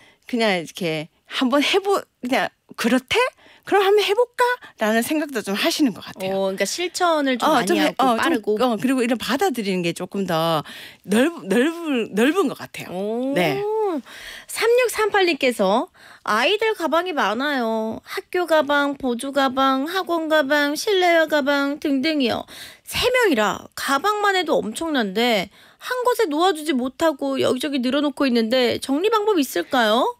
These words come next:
Speaker 1: 제자리가 없어서 그렇죠. 그래서 애들이, 애들도 그런 거예요. 학교 가방, 보조 가방, 학원 가방 이런 가방을 어디다 둬야 될지 모르는 거예요. 그래서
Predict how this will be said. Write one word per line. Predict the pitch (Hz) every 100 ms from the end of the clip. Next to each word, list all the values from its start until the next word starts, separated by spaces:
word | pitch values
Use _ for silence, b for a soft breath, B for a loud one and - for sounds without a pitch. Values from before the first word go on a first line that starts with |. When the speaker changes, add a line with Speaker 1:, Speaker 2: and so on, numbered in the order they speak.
| _
Speaker 1:
제자리가 | - 196 294 370 269
없어서 | 170 180 202 190
그렇죠. | 160 143 - 156 151 175 160 143 B B
그래서 | - 262 262
애들이, | - 311 277 240 247 190 -
애들도 | 339 349 220 202
그런 | 196 190
거예요. | 202 185 180
학교 | - - 339
가방, | 277 233 233 233
보조 | 220 220 262
가방, | 226 220 226
학원 | 247 294 320
가방 | 277 233 233
이런 | 254 269 247
가방을 | 185 165 208 247 202 196 - B B
어디다 | 175 196 226 262
둬야 | 269 320
될지 | 403 -
모르는 | 196 165 175 202
거예요. | 185 151
그래서 | 160 196 233